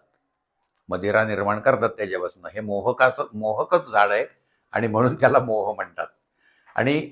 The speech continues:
हे, हा वृक्ष आहे, त्याचे बाकीचे उपयोग आहेत, तो एक उपय-, सो-, उपयोग सोडला तर, परंतु हा मादक वृक्ष घराजवळ नसावा असं आपल्या शास्त्रात सांगितलंय, म्हणून तो मात्र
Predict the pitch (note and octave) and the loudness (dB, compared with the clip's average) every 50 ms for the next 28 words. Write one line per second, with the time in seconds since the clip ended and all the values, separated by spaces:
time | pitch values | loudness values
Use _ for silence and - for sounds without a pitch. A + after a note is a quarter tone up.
0 | - - - A2 A#2+ C3 C3 - - A2+ C#3 F3 D3+ C3 B2 B2+ B2 - - A3+ | -16 -8 0 2 2 2 2 4 8 8 10 10 8 6 4 2 0 4 6 8
1 | G3+ B2+ F2+ D#2 - _ _ _ _ _ _ _ _ _ _ _ _ A2 G2 A#2+ | 8 8 6 2 -4 _ _ _ _ _ _ _ _ _ _ _ _ -2 -2 0
2 | D3 B2+ - F#2 - - C#3 B2+ D3+ D#3+ D#3 D3 E3 E3 E3+ E3 E3 D#3+ D3+ D3 | 2 2 4 2 2 0 -2 0 2 2 2 4 6 8 10 12 12 12 12 10
3 | C3 - - - - B2+ A#2+ A#2+ A#2 B2 B2+ B2 A#2+ G#2+ - A#2 A2+ G#2+ - A2 | 8 6 2 0 2 4 6 6 6 4 2 0 -4 -6 -4 -4 -4 -4 -4 -8
4 | G2 - A#2 G2+ - A2 G#2 G2 - - - F#2 F2+ F2 F2 F2 F2 - - _ | -10 -10 -14 -8 -2 -2 -2 -2 -2 -6 -6 -4 -2 -2 -4 -4 -8 -12 -14 _
5 | _ A#2 A#2+ C3+ D#3 D#3 D3+ - D#3+ C#3+ D#3 E3 - - _ _ _ - - C#3 | _ 4 4 4 4 2 0 -2 0 0 0 0 -2 -8 _ _ _ 2 4 4
6 | C#3+ B2+ A2+ G2+ G#2 B2 D#3 E3+ - E3 D3+ A#2+ G#2 G#2 - - - B2+ C#3+ - | 6 6 4 4 6 6 4 6 6 4 2 2 0 -4 -6 0 2 2 2 2
7 | - - _ _ - - - G#2 A2 D3+ F#3 F#3+ F3 F3+ F3 F3 E3+ D#3 D3 C3+ | -2 -12 _ _ -12 -6 2 6 8 10 10 10 10 10 10 10 10 8 4 2
8 | - - C3 A2+ G#2 F#2+ F#2 F2+ - - _ _ _ _ _ _ _ _ _ _ | 2 4 4 6 6 6 4 4 0 -6 _ _ _ _ _ _ _ _ _ _
9 | _ - G2 - C#3 B2 - - A2+ A2 - - G2 F#2+ - - - G2+ G2 - | _ -4 0 2 2 2 2 2 -2 -4 -2 -2 -4 -4 -6 -6 -6 -6 -6 -6
10 | - F#2 E2+ G2 A2+ - G2 F#2 F2 - _ _ _ _ _ _ - A#2 A#2+ B2 | -8 -10 -8 -8 -10 -8 -8 -8 -10 -10 _ _ _ _ _ _ -6 -4 -4 -4
11 | - - C#3 D3 D#3 D3 C3+ C3 C3+ C3 | 0 2 2 4 4 4 2 0 0 -2